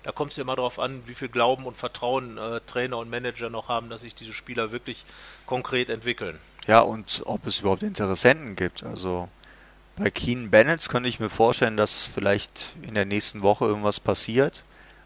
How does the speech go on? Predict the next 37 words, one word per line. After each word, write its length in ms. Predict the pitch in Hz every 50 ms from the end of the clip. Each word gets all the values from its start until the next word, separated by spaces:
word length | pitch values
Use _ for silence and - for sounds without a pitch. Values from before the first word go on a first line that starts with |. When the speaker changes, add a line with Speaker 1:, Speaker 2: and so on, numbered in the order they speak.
| -
Speaker 2:
Also 140 | - 95 95
ist 120 | 95 87 -
jetzt 200 | 95 - - -
nicht, 320 | 101 - - - - - _ - - - - -
dass 180 | - - 90 92
ich 160 | 90 - -
Informationen 720 | 110 98 - - 95 95 92 - - - 117 120 127 123 120
hätte, 220 | 113 - - 107
sondern 420 | 90 98 95 95 92 92 92 90
das 200 | 90 104 87 80
ist 280 | 90 92 - - - -
einfach 260 | 113 - 175 - -
eine 120 | 98 92 85
Vorstellung 420 | - - 120 123 - - 113 110
von 120 | - 113
mir, 160 | 110 107 98 90
weil 260 | 98 95 113 139 156
ja 340 | 143 135 135 135 135 135 - - - - - - - - - - - - - _ -
am 160 | - - 110 101
achten 320 | 98 110 - - - 123
August 480 | 120 113 110 - 110 127 - - - -
bereits 400 | 127 113 110 113 117 120 - -
das 160 | 113 - -
Transferfenster 920 | - 120 107 101 - - 113 110 120 - - 127 117 110 - - 110 104 101
in 80 | 104
England 400 | - 127 131 143 139 139 135 -
schließt. 340 | - - 139 135 147 - -
Das 160 | 123 101 -
heißt, 220 | - 101 95 - -
bis 200 | - - - -
zum 140 | - -
achten 540 | - - 120 - - - - 117 113 113 117
August 420 | 117 107 104 101 107 107 - - -
können 220 | - 113 107 101
die 80 | 107 107
englischen 360 | 107 113 113 110 - - 104
Vereine 600 | - - 110 - - 110 110 107 104 101 101